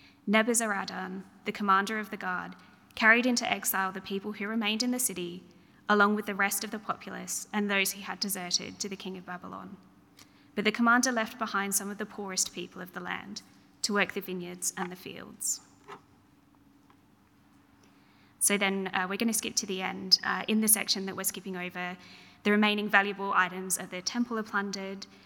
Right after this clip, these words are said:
some remaining government officials and soldiers are executed, and there is internal political chaos in Judah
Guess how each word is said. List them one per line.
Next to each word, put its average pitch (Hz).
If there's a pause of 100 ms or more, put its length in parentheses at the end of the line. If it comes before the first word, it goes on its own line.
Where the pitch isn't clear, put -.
(180)
some 220
remaining 190
government 202
officials 190
and 180
soldiers 175
are -
executed, 208 (120)
and 202
there 190
is 190
internal 175
political 170
chaos -
in 180
Judah 165